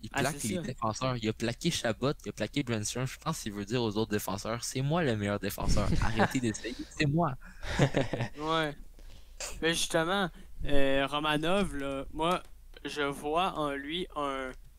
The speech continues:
Speaker 2: un genre de Yéménine qui plaquait extrêmement, un gars vraiment physique,
Speaker 1: Aussi.
Speaker 2: puis un talent de Markov de, offensivement, là.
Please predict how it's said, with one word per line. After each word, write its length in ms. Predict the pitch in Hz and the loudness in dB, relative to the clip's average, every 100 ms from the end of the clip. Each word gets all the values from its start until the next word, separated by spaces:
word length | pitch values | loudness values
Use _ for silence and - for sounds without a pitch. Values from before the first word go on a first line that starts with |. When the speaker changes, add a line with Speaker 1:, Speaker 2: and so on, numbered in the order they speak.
| - - | -12 -2
Speaker 2:
un 180 | 151 | 0
genre 200 | 160 202 | 2 2
de 100 | 190 | 2
Yéménine 760 | 147 143 165 165 151 170 185 170 | 0 4 2 4 2 4 2 0
qui 140 | - | -4
plaquait 640 | - 143 139 - 165 170 165 - - | -2 0 0 2 4 4 2 -6 -2
extrêmement, 800 | 151 - 190 180 151 147 160 170 - - - - | -2 0 0 2 2 2 0 -2 -6 -18 -16 -8
un 200 | 139 139 | -6 -4
gars 180 | 139 170 - - - - | -2 -2 -2 -18 -16 -4
vraiment 320 | 147 160 180 | 0 2 2
physique, 640 | 214 170 151 - 170 - - - | 0 -2 -2 0 0 -2 -10 -6
Speaker 1:
Aussi. 260 | - - - | -2 2 0
Speaker 2:
puis 60 | - 165 | 0 -2
un 100 | 156 | 2
talent 320 | 170 170 233 | 2 2 0
de 180 | 170 143 | -2 -4
Markov 600 | 147 151 - 170 185 175 | -2 -4 -4 -2 -2 -2
de, 180 | 143 139 - | -4 -4 -2
offensivement, 760 | 151 170 165 - 139 135 156 | -2 0 -2 -4 -8 -8 -6
là. 120 | 156 | -6